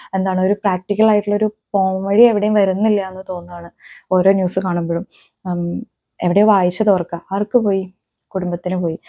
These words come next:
ഒരുപാട് കാലം ജീവിച്ചിരിക്കേണ്ട ആളുകളാണ്, ഉം,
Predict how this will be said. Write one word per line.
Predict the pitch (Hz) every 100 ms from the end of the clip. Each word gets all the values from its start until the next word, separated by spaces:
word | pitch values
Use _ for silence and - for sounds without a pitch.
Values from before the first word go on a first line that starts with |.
| - -
ഒരുപാട് | 185 185 185 196
കാലം | 214 202 202
ജീവിച്ചിരിക്കേണ്ട | 196 190 190 190 202 196 190
ആളുകളാണ്, | 190 180 175 185 175 180 - - - - -
ഉം, | 185 175